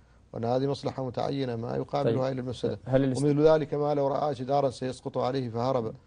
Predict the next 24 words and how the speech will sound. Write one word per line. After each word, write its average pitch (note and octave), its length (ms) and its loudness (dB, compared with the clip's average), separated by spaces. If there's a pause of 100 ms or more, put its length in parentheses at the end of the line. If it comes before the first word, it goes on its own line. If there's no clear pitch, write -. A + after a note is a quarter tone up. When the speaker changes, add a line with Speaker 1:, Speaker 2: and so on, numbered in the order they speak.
(220)
Speaker 1:
فيجب D3 380 4
عليه D#3 240 2
الهرب C#3+ 280 0 (500)
ويحرم C3+ 400 2
عليه C3+ 220 2
البقاء C3+ 380 0
مكانه، B2 480 -2 (300)
لأن B2 120 -2
هذه C3 160 0
مصلحة C#3 340 -4
متمحضة، C3 540 -6 (420)
والعقول C#3 420 2
تتفق D#3 460 -4
على C#3 160 6
هذا، B2+ 160 0
كل E3+ 140 -6
العقول D3+ 300 -4
السليمة D3 320 -2
تتفق B2+ 440 -6
على B2 160 0
أن C3 100 -4
هذا C#3 200 -2
من C#3+ 120 -6
المصلحة، C#3 440 -8